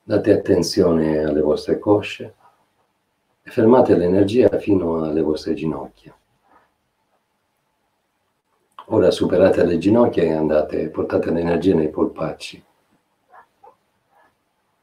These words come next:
e fatela andare nei vostri piedi. Bene, molto bene. Ora immaginate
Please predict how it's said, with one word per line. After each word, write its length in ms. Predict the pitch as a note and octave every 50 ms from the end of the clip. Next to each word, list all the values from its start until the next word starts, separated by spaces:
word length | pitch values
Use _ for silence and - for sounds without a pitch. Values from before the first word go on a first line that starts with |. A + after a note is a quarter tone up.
| _ _ _ -
e 100 | - -
fatela 380 | - A2 - - G2+ F2+ F2
andare 320 | F2 F2+ - A2+ A2+ A2+ F#2
nei 120 | F2 D#2+
vostri 320 | D2+ D2+ - - - - -
piedi. 460 | - - - - - - - _ _ _ _ _ _ _ _ _ _ _ _ _ _ _ _ _ _ _ _ _ _ _ _ _ _ _ _ _ _ _ _ _ _ _ _ _ _ _ _ _ _ _ _ _ _ _ _ _ _ _ _ _
Bene, 320 | G#2+ F#2+ F#2 D#2+ D#2 D#2+
molto 360 | E2 G2+ G#2 G2 D#2+ - E2+ -
bene. 380 | D2+ D2+ D2 C#2+ C#2+ - - _ _ _ _ _ _ _ _ _ _ _ _ _ _ _ _ _ _ _ _ _ -
Ora 340 | D#3 D#3 - E2+ E2 - -
immaginate 960 | - C#3+ D3 D3 C#3 A2 G2+ G#2+ G2+ F#2 D#2 D2+ D2 - - - D#2 - -